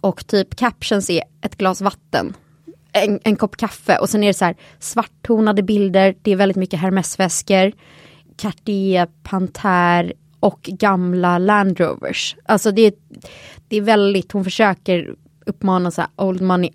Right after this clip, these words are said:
aura och vara väldigt sval och obrydd. Vilket hon gör väldigt bra. Jag förstår inte att hon har så mycket följare, för jag tycker det är ganska tråkigt, men, men det har hon. Lovisa var Biancas assistent, fick det jobbet från, det måste ju varit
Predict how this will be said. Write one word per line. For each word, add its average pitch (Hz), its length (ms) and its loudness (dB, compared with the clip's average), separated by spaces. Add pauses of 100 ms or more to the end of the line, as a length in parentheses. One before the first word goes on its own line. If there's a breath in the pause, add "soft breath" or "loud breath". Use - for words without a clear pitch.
aura 180 460 4
och - 260 -4
vara 180 100 2
väldigt 170 280 -2
sval 170 520 2
och 170 120 -2
obrydd. 170 480 -4 (200 soft breath)
Vilket 214 180 2
hon 247 160 8
gör 233 180 6
väldigt 180 260 2
bra. 165 240 2 (380)
Jag 214 140 2
förstår 247 320 2
inte 220 280 0
att - 280 -14 (400)
hon 180 160 0
har 170 80 0
så - 100 -10
mycket - 140 -8
följare, 220 300 6
för 175 100 -2
jag 170 80 -4
tycker - 160 -8
det 160 40 -6
är - 20 -8
ganska 170 220 -2
tråkigt, 247 540 0
men, 190 200 0 (500 soft breath)
men 233 160 2
det 233 60 4
har 165 200 4
hon. 202 140 -2 (480 soft breath)
Lovisa 285 440 4
var 226 320 4
Biancas 185 600 0
assistent, - 720 -2
fick - 300 -4
det 196 140 4
jobbet 175 420 2
från, 170 320 -2
det 185 60 0
måste 196 240 -2
ju - 20 2
varit 170 220 -2